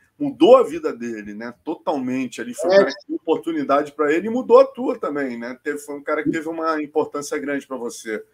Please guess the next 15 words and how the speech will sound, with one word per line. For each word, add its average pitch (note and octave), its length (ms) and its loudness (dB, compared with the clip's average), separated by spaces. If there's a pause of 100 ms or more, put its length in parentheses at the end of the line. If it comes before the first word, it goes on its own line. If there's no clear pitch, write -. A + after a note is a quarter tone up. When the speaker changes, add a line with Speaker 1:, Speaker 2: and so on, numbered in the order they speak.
(220)
Speaker 1:
Conta D#3 300 -2
aí D3+ 100 2
Speaker 2:
Sim. D#3+ 80 2
Speaker 1:
como C#3 140 -2
é C#3 60 -4
que - 60 -14
foi C3+ 280 -8
essa B2+ 200 -6
tua, A#2 420 -6
teu C3+ 180 -10
encontro A#2 480 -10
com A2 100 -16
ele. F#2 160 -12 (320)
Speaker 2:
Sim, A3+ 260 -8
sim, A3+ 440 -4